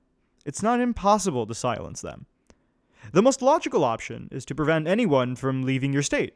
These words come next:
or at least make it as hard as humanly possible. Many of the world's most oppressive autocracies have extremely strict visa regimes, only letting a handful of people with justifiable cause to visit or leave its borders. The most notable example is North Korea.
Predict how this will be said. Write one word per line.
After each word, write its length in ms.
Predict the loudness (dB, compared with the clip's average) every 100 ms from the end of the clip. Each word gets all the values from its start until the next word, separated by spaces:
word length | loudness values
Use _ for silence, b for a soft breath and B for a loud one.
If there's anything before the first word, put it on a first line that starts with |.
| _
or 320 | -2 2 2 2
at 100 | 2
least 200 | 2 2
make 140 | 2
it 80 | 2
as 120 | 4
hard 180 | 4 4
as 120 | 2
humanly 340 | -2 -4 -6
possible. 560 | 2 4 4 0 -12 -14 b b b _ _ _ _
Many 220 | 0 2 0
of 80 |
the 80 | 2
world's 320 | 4 4 4
most 260 | 2 0 0
oppressive 400 | 0 0 0 -2
autocracies 680 | 0 0 2 0 -2 -2 -6
have 280 | -4 -2 0
extremely 840 | 0 0 -2 -2 -2 0 0 0
strict 400 | -4 -2 -2 -2
visa 300 | -2 -2 -2
regimes, 560 | -6 -8 -10 -14 -18 -8
only 220 | -2 0 4
letting 320 | 6 6 2
a 60 |
handful 420 | 0 0 0 -2 -4
of 80 |
people 300 | -4 -6 -8 -8
with 260 | -10 -6
justifiable 580 | -2 -2 0 0 0 -2
cause 420 | -2 4 4 4 B B
to 100 | 2
visit 320 | 4 4 4 2
or 180 | 2
leave 220 | 2 -2 -4
its 100 | -4
borders. 480 | 0 2 0 -8 -18 b b b b 0
The 80 | 4
most 180 | 4
notable 320 | 2 0 2 0
example 480 | -2 -6 -8 -14 -16 _ _ -8
is 140 | -4
North 180 | -4 -4
Korea. 400 | -2 -2 -2